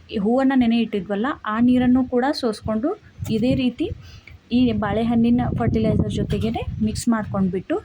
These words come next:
ಚೆನ್ನಾಗಿ ಎರಡನ್ನು ಗಿಡಗಳಿಗೆ ಹಾಕೋದ್ರಿಂದ ಗಿಡಕ್ಕೆ ತಂಪು ಸಿಗೋದ್ರ ಜೊತೆಗೆ ಒಳ್ಳೆಯ ಬಾಳೆಹಣ್ಣಿನಲ್ಲಿರುವಂಥ ಪೊಟ್ಯಾಷಿಯಂ, ಫಾಸ್ಫರಸ್, ಮೆಗ್ನೀಷಿಯಂ ಮತ್ತು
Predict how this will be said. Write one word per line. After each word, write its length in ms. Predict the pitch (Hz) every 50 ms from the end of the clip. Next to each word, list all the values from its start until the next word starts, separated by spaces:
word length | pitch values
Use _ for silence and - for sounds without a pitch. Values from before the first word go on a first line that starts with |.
| - - -
ಚೆನ್ನಾಗಿ 680 | - 233 220 214 220 214 208 196 - 370 494 - - - - 233
ಎರಡನ್ನು 480 | 214 214 214 208 208 214 277 339 - - - - - - - - - - - - - - - - - - _ - _ - - - -
ಗಿಡಗಳಿಗೆ 500 | 214 240 254 262 240 226 202 202 - 262
ಹಾಕೋದ್ರಿಂದ 800 | 330 415 - - 247 247 240 - 262 247 208 196 208 190 185 180 240 294 330 - 208
ಗಿಡಕ್ಕೆ 380 | 202 226 240 247 247 - 285 330 427 - _ _
ತಂಪು 640 | 240 233 254 285 294 - - 311 320 339 - - -
ಸಿಗೋದ್ರ 420 | - - 254 233 254 247 233 240 220 208
ಜೊತೆಗೆ 460 | 220 202 - - 185 165 247 302 381 - - - - - - - - - - - _ _ - - _ _ _ - - -
ಒಳ್ಳೆಯ 480 | 226 233 247 262 262 254 233 226 262 349 392 - - 254
ಬಾಳೆಹಣ್ಣಿನಲ್ಲಿರುವಂಥ 1000 | 220 226 196 214 254 294 302 285 269 247 247 233 220 220 208 214 214 208 196 - 247 302
ಪೊಟ್ಯಾಷಿಯಂ, 680 | 320 - 226 214 208 226 220 233 - - 254 269 285 294
ಫಾಸ್ಫರಸ್, 680 | - 240 208 208 - - - 226 233 247 254 - -
ಮೆಗ್ನೀಷಿಯಂ 540 | 233 214 185 196 214 226 - - 247 233 233
ಮತ್ತು 260 | 226 208 - - 233